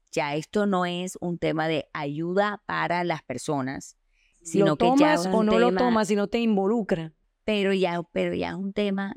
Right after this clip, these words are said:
Speaker 1: de que ya existe, que no hay cómo frenarlo y que lo que hay que hacer es regular y ver cómo van a hacer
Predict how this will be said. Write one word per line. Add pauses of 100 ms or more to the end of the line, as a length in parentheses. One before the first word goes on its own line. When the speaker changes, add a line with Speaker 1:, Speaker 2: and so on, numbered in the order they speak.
(120)
Speaker 1:
de
que
ya
existe,
que
no
hay
cómo
frenarlo (500)
y
que
lo
que
hay
que
hacer
es (240)
regular (180)
y
ver
cómo
van
a
hacer